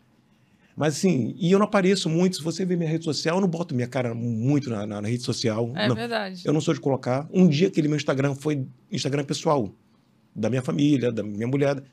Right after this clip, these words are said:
Speaker 1: eu não coloco mais nada. É, virou um Instagram profissional, entendeu?
Speaker 2: Aham.
Speaker 1: Eu só posto foto de Flamengo. Uma foto ou outra minha, assim, aparecendo essa cara, minha, minha cara feia aqui. Mas, assim, eu não posto, mas a galera
Speaker 2: Cara feia
Speaker 1: reconhece.
Speaker 2: o quê, garoto?
Speaker 1: Não.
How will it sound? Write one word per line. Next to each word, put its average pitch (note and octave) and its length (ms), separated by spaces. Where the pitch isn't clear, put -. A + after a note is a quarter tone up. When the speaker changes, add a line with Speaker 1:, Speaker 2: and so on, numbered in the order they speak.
Speaker 1:
eu - 80
não D#3 80
coloco D#3+ 220
mais E3 160
nada. C3+ 340
É, D3 80
virou D#3 220
um F#3 140
Instagram E3+ 340
profissional, F#3 440
entendeu? C3+ 400
Speaker 2:
Aham. A3 440
Speaker 1:
Eu C#3 280
só F#3 160
posto F#3+ 280
foto G#3 140
de - 60
Flamengo. G3 420
Uma A3+ 380
foto F3 480
ou D#3+ 80
outra F#3 320
minha, F3 180
assim, - 160
aparecendo D3 320
essa C#3 160
cara, C#3+ 160
minha, D3+ 140
minha C#3 200
cara D3+ 200
feia E3+ 200
aqui. E3+ 160
Mas, D3 160
assim, D3 320
eu D3+ 80
não F3+ 100
posto, E3+ 320
mas D3+ 120
a - 20
galera D#3+ 220
Speaker 2:
Cara B3 240
feia C#3+ 160
Speaker 1:
reconhece. C#3 120
Speaker 2:
o - 20
quê, G#3+ 180
garoto? F#3 360
Speaker 1:
Não. B3 120